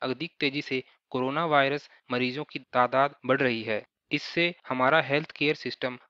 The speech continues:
काफी दबाव में है। उम्मीद जताई जा रही है कि Fabiflu जैसी प्रभावी इलाज की उपलब्धता से दबाव को काफी हद तक कम करने में मदद मिलेगी। कंपनी का कहना है कि क्लिनिकल ट्रायल में Fabiflu ने मामूली कोरोना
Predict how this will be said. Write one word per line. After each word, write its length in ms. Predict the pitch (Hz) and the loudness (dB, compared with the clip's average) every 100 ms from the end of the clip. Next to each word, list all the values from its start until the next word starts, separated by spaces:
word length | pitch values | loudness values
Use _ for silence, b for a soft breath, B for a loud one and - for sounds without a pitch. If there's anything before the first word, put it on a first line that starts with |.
| _ | _
काफी 300 | 131 123 165 | 2 2 2
दबाव 360 | 160 127 123 131 | -2 2 4 4
में 140 | 139 | 2
है। 180 | 131 120 101 _ _ - | -2 -2 -4 _ _ -10
उम्मीद 240 | 127 139 147 | -4 -4 -2
जताई 320 | 151 147 147 | 0 2 2
जा 140 | 147 131 | 4 2
रही 160 | 139 | 2
है 140 | 151 143 | 2 0
कि 280 | - 120 123 _ | -2 -10 -10 _
Fabiflu 560 | - 131 131 160 156 156 | 0 2 2 0 0 0
जैसी 300 | 147 127 156 | 2 2 0
प्रभावी 500 | - 127 120 120 147 156 | -2 -2 2 2 2 -2
इलाज 340 | 127 123 127 | 0 2 2
की 180 | - 147 127 | -2 -6 -4
उपलब्धता 540 | 135 - 123 127 - 151 | -6 -2 -2 -2 0 0
से 240 | - 117 - - | 0 -2 -4 -6
दबाव 360 | 127 127 131 156 | -2 4 4 2
को 60 | 165 | -4
काफी 380 | - 160 - 151 | 2 2 2 -4
हद 100 | 143 - - | -4 -6 -4
तक 140 | 139 - | -4 -2
कम 180 | 143 156 | -4 -4
करने 340 | - 135 131 | -2 -2 -2
में 160 | 131 139 | -4 -4
मदद 300 | 139 123 135 | -4 -4 -4
मिलेगी। 420 | 123 113 110 107 104 _ _ _ _ | -2 -2 -2 -4 -12 _ _ _ _
कंपनी 360 | 139 135 170 180 | -6 -6 -6 -2
का 80 | 190 | -2
कहना 300 | 180 147 160 | 0 -2 -2
है 140 | 170 165 | -2 -2
कि 200 | - 127 _ _ - | -4 -8 _ _ -4
क्लिनिकल 480 | 139 147 151 180 | -2 -2 0 0
ट्रायल 340 | 185 143 135 147 | 2 4 4 4
में 200 | 127 110 _ - | -2 -6 _ -2
Fabiflu 560 | 135 135 160 - 170 | 0 2 0 -2 -2
ने 220 | 170 120 110 - | -2 -4 -6 -8
मामूली 380 | 127 127 139 180 | -2 -2 -2 -4
कोरोना 420 | - 143 135 143 | 0 0 0 -2